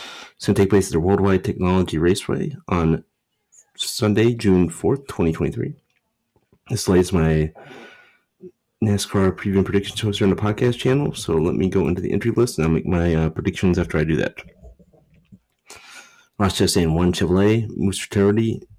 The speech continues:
Trackhouse Racing, Austin Cindric, two Ford, Freightliner, Team Penske, Austin Dillon, three Chevrolet,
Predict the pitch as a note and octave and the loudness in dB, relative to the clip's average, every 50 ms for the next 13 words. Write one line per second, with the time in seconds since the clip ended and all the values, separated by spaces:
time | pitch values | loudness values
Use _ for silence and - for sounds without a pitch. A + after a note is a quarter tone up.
0 | - - - G2 E2 E2+ E2 E2+ F2+ F2 - - G#2 G2+ G#2 - - - - G2+ | -12 -6 -4 -2 -2 -2 0 0 0 0 2 2 0 0 -2 -4 -10 -10 -6 -6
1 | G2 F#2+ G2 - - G#2 G#2+ G#2+ - - - G#2 F#2+ - - G2+ G2+ G2+ G2+ F#2 | -4 -4 -2 0 0 0 0 0 -2 -6 -6 -6 -4 -2 2 2 4 2 2 0
2 | - _ _ - - - G#2 A2 G#2+ G#2 G2+ G#2 G#2 - - F#2 - G#2 G2 - | -6 _ _ -8 -4 -2 0 0 2 2 2 0 0 -2 -6 -4 -4 -4 -4 -4
3 | - A2+ G#2+ G#2+ - _ _ _ _ _ _ _ _ _ _ _ _ _ - - | -4 -4 -6 -6 -8 _ _ _ _ _ _ _ _ _ _ _ _ _ -8 -6
4 | G#2 F#2+ - G2+ F2+ G#2 G#2 G#2+ A2 A2 A2 - F2+ F#2 G2+ G2+ F#2+ - - F2 | -4 -2 0 0 2 2 2 2 2 0 0 -2 -2 -2 -2 -2 -4 -4 -4 -2
5 | F2 F2+ F2+ F2+ F#2 G2 | -2 0 0 0 -2 -4